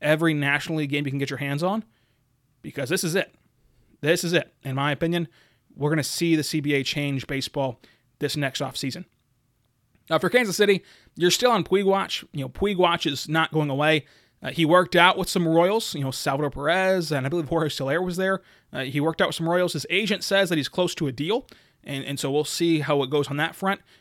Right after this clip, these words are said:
after working out with Royal players. And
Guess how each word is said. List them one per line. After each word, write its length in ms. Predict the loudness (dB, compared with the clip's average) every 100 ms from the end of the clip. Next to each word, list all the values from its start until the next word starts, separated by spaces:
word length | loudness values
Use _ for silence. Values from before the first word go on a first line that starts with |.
| _ -8
after 240 | -6 -4
working 420 | 0 2 0 -2
out 140 | -2 -2
with 140 | -4
Royal 260 | -2 0 0
players. 460 | 0 -2 0 -4 -10 _ _ _
And 360 | -2 0 -2